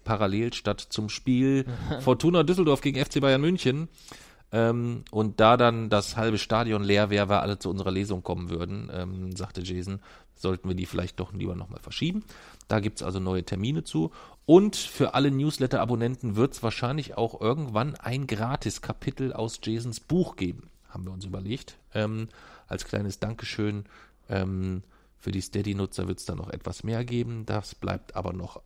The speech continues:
Speaker 1: eine Überraschung. Haben wir jetzt alles oder habe ich irgendetwas vergessen?
Speaker 2: Ich glaube nicht. Nee.
Speaker 1: Dann sind wir durch bei zwei Stunden, zweiundzwanzig Minuten und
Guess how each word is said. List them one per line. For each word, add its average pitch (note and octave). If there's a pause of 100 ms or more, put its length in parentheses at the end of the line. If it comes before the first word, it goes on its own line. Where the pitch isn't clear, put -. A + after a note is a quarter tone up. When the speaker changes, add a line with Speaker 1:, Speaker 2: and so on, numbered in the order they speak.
Speaker 1:
eine F#2+
Überraschung. - (600)
Haben F#3
wir A2+
jetzt F#2
alles A2
oder A2+
habe A2+
ich A2 (100)
irgendetwas C3
vergessen? A2 (1080)
Speaker 2:
Ich -
glaube B2
nicht. A#2+ (2000)
Nee. A#2+ (1120)
Speaker 1:
Dann C3+
sind A#2+
wir G2+
durch C3+ (480)
bei G2
zwei C#3
Stunden, D#3
zweiundzwanzig C#3+
Minuten D3
und B2